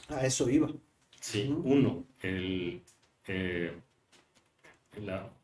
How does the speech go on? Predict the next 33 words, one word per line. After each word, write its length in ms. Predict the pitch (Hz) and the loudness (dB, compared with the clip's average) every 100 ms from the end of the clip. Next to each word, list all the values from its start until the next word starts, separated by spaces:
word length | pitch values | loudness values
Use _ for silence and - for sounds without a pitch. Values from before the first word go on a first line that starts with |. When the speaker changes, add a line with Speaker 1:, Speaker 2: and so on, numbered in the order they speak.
| _ _ | _ _
Speaker 2:
este, 280 | 110 110 - - - _ - | -4 -4 -8 -12 -20 _ -8
y 60 | 117 | -2
dentro 460 | 110 160 165 143 | 4 4 4 2
de 60 | 117 | 2
este 360 | - - 127 - | 0 -4 -6 -10
contexto 640 | - 104 90 117 113 - 107 | -4 -2 0 -2 -2 -4 -4
de, 280 | 90 78 - _ _ _ _ | -4 -6 -10 _ _ _ _
eh, 260 | 90 87 87 - _ _ | -8 -6 -6 -10 _ _
de 260 | 92 90 87 | -8 -6 -4
ciudades 460 | - 92 95 95 | -6 -4 -2 -2
mágicas, 640 | 98 107 117 117 - 98 - | -4 -4 -4 -4 -6 -6 -8
tal, 160 | 92 87 | -10 -6
tal, 300 | 113 110 95 | 0 0 0
o 120 | 85 | -8
pueblos 400 | - 101 107 107 | -8 -6 -4 -4
mágicos, 580 | 127 113 - - 123 - - - _ _ _ | -6 -6 -10 -12 -12 -12 -20 -20 _ _ _
se 220 | - - 113 | -6 4 4
inscribió 500 | 113 - 117 131 139 | 4 4 4 6 4
a 40 | |
Ciudad 300 | - 113 127 | 2 2 2
del 140 | 156 | 2
Conocimiento 720 | 151 123 110 104 110 120 - 196 - _ _ _ _ _ - | -2 -4 -6 -4 -4 -4 -8 -18 -20 _ _ _ _ _ -8
Speaker 1:
Ujú. 420 | 123 - 131 170 | -8 -4 -2 -2
Speaker 2:
como 200 | 110 104 | -2 0
un, 280 | 107 110 110 | 0 0 -4
como 200 | - 95 | -6 -2
un 260 | 107 110 104 | 2 2 2
certificado 920 | 107 104 - - - - 101 104 98 | -4 -4 -6 -10 -12 -4 -2 0 -2
de 140 | 87 | -4
ciudad 440 | - - 87 87 92 | -8 -8 -4 -4 -4
Speaker 1:
Ujú. 80 | - _ _ _ _ _ _ | -8 _ _ _ _ _ _
Speaker 2:
intermedia 880 | 92 90 85 90 131 147 147 151 - | -8 -6 -6 -2 -2 0 -2 -4 -4
o 420 | 107 120 120 - | 0 0 -2 -6